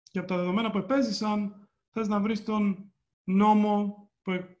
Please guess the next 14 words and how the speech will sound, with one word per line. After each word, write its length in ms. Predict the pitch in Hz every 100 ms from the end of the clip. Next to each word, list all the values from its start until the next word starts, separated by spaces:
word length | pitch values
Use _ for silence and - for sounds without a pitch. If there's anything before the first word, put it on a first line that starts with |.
| _
που, 500 | 185 175 170 - -
που 180 | 170 170
γέννησε 540 | 175 202 208 196 196 196
όλα 240 | 214 202
τα 100 | 156
δεδομένα, 400 | 147 139 127 127
όχι 180 | 147 156
μόνο 140 | 180 170
τα 80 |
αποκομμένα, 760 | 170 156 - 143 139 156 202 214
αλλά 260 | 185 175 180
όλα 340 | 185 175 151
τα 140 | 147 139
δεδομένα. 560 | 123 135 123 127 135